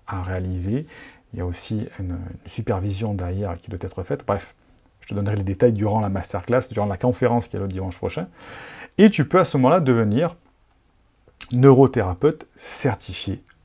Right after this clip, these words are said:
par un organisme privé de formation. Donc voilà un petit peu le résumé de tout ça, euh, pour devenir neurothérapeute.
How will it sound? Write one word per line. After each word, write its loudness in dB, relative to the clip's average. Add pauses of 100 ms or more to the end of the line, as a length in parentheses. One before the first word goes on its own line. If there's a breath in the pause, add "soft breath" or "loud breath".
(120)
par -2
un -4
organisme -2
privé -8
de -14
formation. -12 (760 loud breath)
Donc 2
voilà 12
un 12
petit 6
peu 8
le 10
résumé 8
de -2
tout -8
ça, 4 (400 loud breath)
euh, -2
pour 0
devenir 4
neurothérapeute. 4